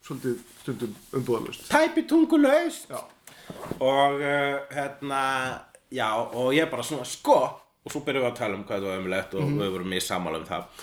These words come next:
Speaker 2: Og, en allavega, þannig ég bara svona, og ég, á sama tíma sagði ég bara, takk, takk fyrir hreinskilnina, svona á fólk að vera, að vera hreinskilið, fólk á ekki að segja, þegar mann gengur illa, þá er ekkert verra ef fólk gefur mann eitthvað svona, rosa fínt hjá þér og er síðan að ljúga,
Speaker 1: Mhm.
Speaker 2: það vil ég ekki heyra.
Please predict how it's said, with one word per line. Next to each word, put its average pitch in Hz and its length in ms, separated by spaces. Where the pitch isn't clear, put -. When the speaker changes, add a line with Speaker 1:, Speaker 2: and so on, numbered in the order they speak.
Speaker 2:
Og, 120 460
en 127 120
allavega, 123 460
þannig 104 180
ég 107 100
bara 104 120
svona, 113 140
og 110 100
ég, 120 160
á 120 40
sama 170 240
tíma 143 200
sagði 120 160
ég - 20
bara, 87 140
takk, - 400
takk - 340
fyrir 160 180
hreinskilnina, 110 600
svona 196 480
á - 40
fólk 143 200
að 117 60
vera, 98 160
að 92 100
vera 92 80
hreinskilið, 147 440
fólk 135 220
á 135 140
ekki 147 160
að 135 80
segja, 139 260
þegar 147 200
mann 139 160
gengur 120 320
illa, 131 200
þá 120 120
er 131 100
ekkert 113 160
verra 127 320
ef 104 80
fólk 117 260
gefur 120 220
mann 113 120
eitthvað 107 220
svona, 95 120
rosa 135 340
fínt 196 380
hjá 127 140
þér 87 240
og 92 80
er 107 60
síðan 107 240
að 104 80
ljúga, 82 380
Speaker 1:
Mhm. 143 220
Speaker 2:
það 113 180
vil 120 120
ég 113 160
ekki - 180
heyra. 65 220